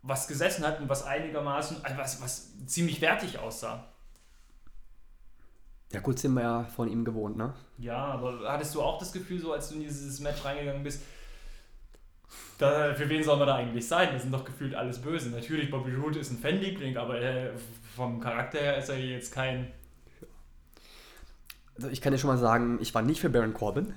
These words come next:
Speaker 1: <laughs>
Speaker 2: Ich hab's natürlich gefeiert, wobei ein bisschen Mitleid kriegt man schon mit ihm, ne? Ist schon ein bisschen eine arme Sau so. Jetzt hat er seinen Koffer gewonnen und gleich, äh, nicht eincashen können. U-S-Title gewonnen, gleich wieder weg.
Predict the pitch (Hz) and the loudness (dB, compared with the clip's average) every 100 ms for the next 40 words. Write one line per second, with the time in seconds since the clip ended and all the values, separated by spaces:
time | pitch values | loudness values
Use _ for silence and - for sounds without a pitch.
0 | - 131 131 - - 147 147 139 143 - | -8 -8 -4 2 8 8 8 6 6 4
1 | 131 - 196 156 196 - - - - - | 4 8 10 10 12 12 12 10 8 4
2 | - - - 131 147 151 147 170 - 143 | 2 2 4 12 12 12 10 8 8 6
3 | 180 196 185 185 190 180 135 202 208 - | 6 8 6 6 2 4 4 4 4 4
4 | 110 113 175 - - - - 170 185 196 | 2 2 0 -2 -8 -6 -2 2 2 4
5 | 208 196 160 175 147 113 101 107 107 98 | 2 2 2 4 4 4 4 2 2 0
6 | 95 - - - - 131 160 151 135 131 | -4 -12 -14 -14 -2 4 8 8 10 8
7 | 123 123 120 - 190 202 202 202 208 202 | 6 4 4 2 4 6 6 6 6 4
8 | 175 175 175 175 - - 76 73 87 87 | 4 6 6 6 2 -2 0 2 2 0
9 | 73 55 65 78 175 - - - - 127 | 0 0 2 4 2 0 -2 -2 0 2
10 | 160 170 - 180 - 180 190 185 214 - | 2 0 2 2 4 2 4 4 2 -2
11 | - - - - - - - - - - | -12 -20 -20 -20 -20 -20 -20 -20 -20 -20
12 | - 143 143 143 - 175 175 175 165 170 | -2 6 6 6 8 8 10 8 8 8
13 | 170 165 160 160 175 | 8 6 6 6 6